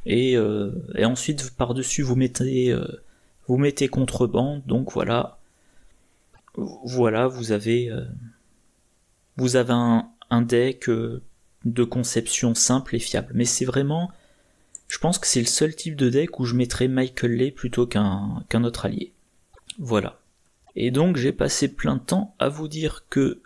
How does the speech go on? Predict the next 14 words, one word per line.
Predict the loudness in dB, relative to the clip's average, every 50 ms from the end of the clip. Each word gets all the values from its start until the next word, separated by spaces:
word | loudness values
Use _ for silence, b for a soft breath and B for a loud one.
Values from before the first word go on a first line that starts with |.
| -12 -6
la | -4 -2 -2 -2
carte | -2 -4 -2 -2 0 0 -2 -4 -8 -16 -20 -20 _ _ -4
est | -2 -2 -2 -2 -4 -2
quelconque, | -2 0 0 -2 -4 -2 0 0 2 0 -2 -4 -8 -18 -18 -20 -20 _ _ _ _ _ _ _ _ _ -20 -6 -2
et | 0 2
maintenant | 2 2 2 0 0
je | -2 -2
vais | -2
passer | -2 -2 -2 -2 -2
à | -2
la | -2
suivante. | -2 -2 -4 -2 -2 -2 -2 -4 -6 -10 -10 -12 -18 _ _ -20 -20 -20 -20 _ _ _ _ _ _ _ _ b b b b b b b b b b b b b b b b b -6
Visez | -2 -2 0 2 2 2 2
juste. | 0 -2 -2 -2 -2 -2 -2 -2